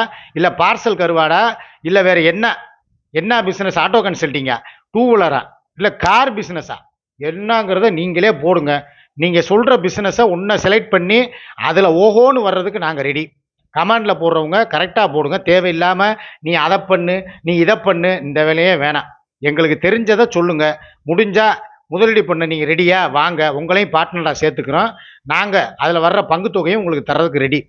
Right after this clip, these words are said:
எத்தனையோ பேர் ஷேர் மார்க்கெட்ல காசை போட்டு திடீர்னு முள்ளு ஏறும், திடீர்னு இறங்கும், திடீர்னு கிராப் மேல ஏறும், திடீர்னு இறங்கும். ஆனா எங்க கிட்ட காசை கொடுத்தீங்கன்னா காசுக்கு கேரண்டி. எங்க, உங்ககிட்ட கொடுத்த ப-, நீங்க எங்களுக்கு கொடுத்த பணம்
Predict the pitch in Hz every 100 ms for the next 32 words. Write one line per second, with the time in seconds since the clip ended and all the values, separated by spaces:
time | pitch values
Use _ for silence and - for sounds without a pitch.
0 | _ 131 135 185 202 185 208 185 202 196
1 | 175 165 165 156 151 156 170 143 139 175
2 | 202 - - - 180 214 220 170 165 196
3 | 220 180 202 208 233 233 - _ - 190
4 | 220 180 156 180 160 117 175 190 226 214
5 | - 185 190 185 190 208 185 208 240 165
6 | 196 165 147 151 127 - - - 135 156
7 | 143 175 185 202 170 170 165 156 139 143
8 | 139 143 143 147 - - - 165 214 -
9 | 151 175 156 190 170 127 - _ _ _
10 | _ - 143 156 160 165 160 220 196 190
11 | 196 170 160 147 143 135 165 165 160 151
12 | 147 190 220 185 165 160 160 165